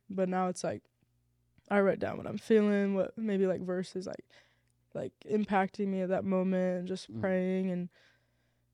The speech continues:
Speaker 1: asking what other people needed prayers for, and just kind of trying to grow that community too, um,
Speaker 2: Yeah.
Speaker 1: within Oregon, because I've seen how it's impacted a lot of us. I mean, I just saw, like, a video of Bo Nix. I think I'll have to show you after, but hi-,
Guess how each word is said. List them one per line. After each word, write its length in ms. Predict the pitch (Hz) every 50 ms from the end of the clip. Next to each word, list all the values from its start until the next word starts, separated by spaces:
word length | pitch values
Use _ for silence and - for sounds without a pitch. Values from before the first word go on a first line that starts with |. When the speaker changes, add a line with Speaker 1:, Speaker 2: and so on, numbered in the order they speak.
| _
Speaker 1:
asking 400 | 190 208 208 196 - - 233 214
what 120 | 208 196 175
other 200 | 185 208 226 220
people 280 | 214 - 240 214 226 220
needed 220 | 220 214 208 202
prayers 440 | - - 220 214 214 208 214 208 -
for, 480 | - - 208 202 202 202 196 196 202
and 180 | 196 196 196 196
just 280 | 196 196 185 - - -
kind 200 | - 214 202 208
of 300 | 202 196 196 196 175 - - _ -
trying 160 | - 214 208
to 60 | 202
grow 240 | 190 - 185 185 185
that 260 | 185 185 175 - - -
community 520 | - - 196 185 185 190 185 185 185 185
too, 460 | 185 - - 196 185 180 175 190 185 180 - _ _ 202 -
um, 380 | 190 180 180 170 - - 196 185 -
Speaker 2:
Yeah. 240 | - 101 101 98 92 - _
Speaker 1:
within 380 | - 196 190 - - 190 185 175
Oregon, 380 | 180 180 185 190 190 185 180
because 320 | 180 185 - - 185 175 -
I've 160 | 180 175 -
seen 300 | - - - 180 175 185
how 180 | 180 185 175 170
it's 160 | 170 - -
impacted 580 | 180 190 - 170 - 170 - - - - 196 - _ _ _ _ _ _ _ _ _ _ _ _ _ _ _ _ _
a 80 | - 196
lot 200 | 185 107 110 -
of 100 | 190 185
us. 380 | - 123 - 208 - - - - _ _ -
I 40 | 202
mean, 140 | 214 202 196
I 140 | 190 202 220
just 200 | 226 202 - -
saw, 180 | 214 208 196
like, 140 | 196 190 190
a 60 | 185
video 260 | 180 185 190 196 190
of 160 | 185 180 180 165
Bo 220 | 190 175 185 185
Nix. 420 | 185 185 185 180 170 - - - -
I 80 | 190
think 200 | 180 220 208 196 -
I'll 80 | 180 185
have 140 | 190 180 -
to 80 | 196
show 200 | - - - 180 175
you 140 | 180 180 -
after, 300 | - - 196 - - - -
but 160 | - - -
hi-, 60 | -